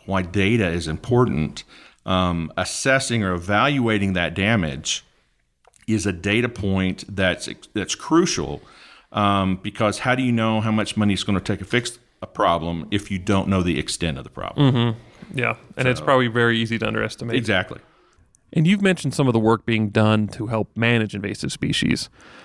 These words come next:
Speaker 2: The Western Governors Association is launching an invasive species data mobilization campaign.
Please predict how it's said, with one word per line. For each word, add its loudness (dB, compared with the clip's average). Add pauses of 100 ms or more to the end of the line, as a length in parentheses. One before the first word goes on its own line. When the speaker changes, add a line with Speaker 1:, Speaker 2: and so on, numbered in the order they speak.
(160)
Speaker 2:
The 0
Western 0
Governors 2
Association 0
is 0
launching 2
an 2
invasive 0
species -2
data 2
mobilization 2
campaign. 0